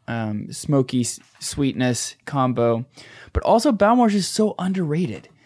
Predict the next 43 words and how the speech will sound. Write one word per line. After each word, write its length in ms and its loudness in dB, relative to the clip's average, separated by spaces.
There's, 240 2
like, 200 2
if 160 0
you 100 -4
go 220 4
to 320 -2
somebody's 380 0
house 400 4
and 340 -4
you're 160 -6
like, 140 -6
"Hey, 160 0
let's 120 -2
get 140 -2
a 40 -2
bottle 380 2
of, 240 -4
of 120 -4
scotch," 520 0
and, 260 -4
uh, 240 -6
he 160 2
pulls 300 0
one 100 2
out 100 6
of 60 0
the 60 -2
cabinet, 480 -2
most 340 2
of 100 -2
the 80 -2
time 180 2
it's, 160 -6
it's 300 -6
always, 480 4
you 140 -2
know, 80 2
if 180 0
it's 120 -6
a 140 2
peated 300 0
scotch, 400 2
it's, 240 -12